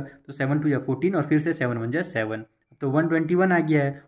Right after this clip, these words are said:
और हम क्या जानते हैं वन ट्वेंटी वन किसी से डिवाइड नहीं होता है, केवल इलेवन से होता है, इलेवन, इलेवन जा वन ट्वेंटी वन आता है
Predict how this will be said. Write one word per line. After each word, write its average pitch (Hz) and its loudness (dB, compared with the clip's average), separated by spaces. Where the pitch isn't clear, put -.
और 139 -6
हम 151 0
क्या 160 0
जानते 160 0
हैं 180 0
वन 147 2
ट्वेंटी 151 2
वन 196 2
किसी 185 -4
से 185 6
डिवाइड 151 4
नहीं 131 2
होता 120 -4
है, 113 -2
केवल 156 4
इलेवन 151 6
से 147 -2
होता 110 -6
है, 107 -8
इलेवन, 131 0
इलेवन 127 2
जा 151 0
वन 143 -4
ट्वेंटी 139 -4
वन 196 0
आता 107 -4
है 107 -10